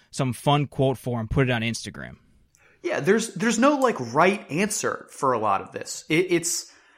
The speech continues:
Speaker 2: you know, i-, in a lot of ways, it's a really unprecedented situation. We've had pandemics before, but we never had the technology or the medical infrastructure or all these things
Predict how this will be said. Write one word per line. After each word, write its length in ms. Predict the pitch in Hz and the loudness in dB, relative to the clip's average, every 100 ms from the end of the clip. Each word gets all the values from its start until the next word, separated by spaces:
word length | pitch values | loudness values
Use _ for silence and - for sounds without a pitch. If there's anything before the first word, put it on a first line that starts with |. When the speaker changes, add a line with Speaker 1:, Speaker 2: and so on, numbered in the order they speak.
| _ | _
Speaker 2:
you 60 | - | 0
know, 200 | 190 - - _ _ _ _ - | 0 0 -8 _ _ _ _ 4
i-, 40 | |
in 240 | 185 185 | 6 6
a 80 | 180 | 6
lot 260 | 165 196 247 | 8 10 10
of 80 | 214 | 8
ways, 340 | 175 170 156 | 6 4 0
it's 140 | 160 | -2
a 60 | 160 | -2
really 360 | 139 185 190 185 | 0 2 2 2
unprecedented 920 | 160 143 - 170 170 - 139 123 120 | -2 -4 0 2 4 2 -2 -2 -4
situation. 800 | - 131 117 143 185 - 110 98 _ _ _ | -4 -4 0 0 0 -2 -6 -6 _ _ _
We've 200 | 165 185 | -2 -2
had 360 | - 202 220 - | 4 4 4 0
pandemics 760 | - 175 147 123 170 185 - | 0 2 2 2 2 2 -2
before, 600 | - 117 - 101 92 85 - | -8 -8 -6 -4 -4 -2 0
but 100 | 143 | 2
we 140 | 165 | 2
never 320 | 156 190 196 | 2 4 4
had 260 | 160 170 143 | 2 0 0
the 60 | 123 | -4
technology 960 | - 143 - 123 147 151 139 139 135 | -2 -2 0 2 4 4 0 0 -2
or 180 | 135 120 | 0 -2
the 80 | 107 | -2
medical 500 | 107 139 147 139 127 | -2 0 -2 -2 -4
infrastructure 640 | 123 123 - 127 120 113 | -4 -8 -4 -4 -2 0
or 40 | 113 | 4
all 100 | 135 | 4
these 220 | 127 - | 2 -4
things 320 | 143 139 135 | -4 -4 -6